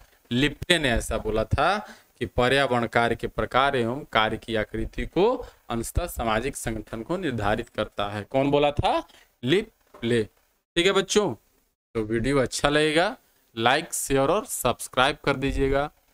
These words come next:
मिलते हैं अगले वीडियो में अगले क्वेश्चन के साथ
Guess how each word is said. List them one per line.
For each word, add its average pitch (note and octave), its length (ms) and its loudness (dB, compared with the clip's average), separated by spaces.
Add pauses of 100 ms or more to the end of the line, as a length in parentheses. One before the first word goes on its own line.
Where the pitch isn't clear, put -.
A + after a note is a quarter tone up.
(260)
मिलते C3+ 260 0
हैं C3 280 -2
अगले B2+ 320 2
वीडियो C3+ 300 2
में C3+ 200 -2 (920)
अगले C3+ 240 2
क्वेश्चन C3+ 440 -2
के C3+ 160 -4
साथ C3 220 -2